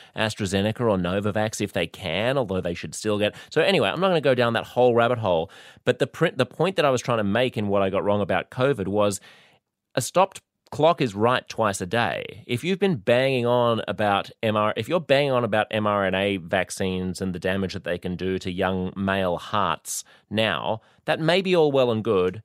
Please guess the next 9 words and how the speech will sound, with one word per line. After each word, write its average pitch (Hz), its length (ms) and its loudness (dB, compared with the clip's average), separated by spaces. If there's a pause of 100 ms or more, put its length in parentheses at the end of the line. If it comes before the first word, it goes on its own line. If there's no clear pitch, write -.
and 123 140 -4
you 135 80 0
may 127 240 2
be 131 140 2
absolutely 110 480 0
correct 101 600 0
about 95 380 0 (320)
your 104 320 0 (180)
data, 101 540 -2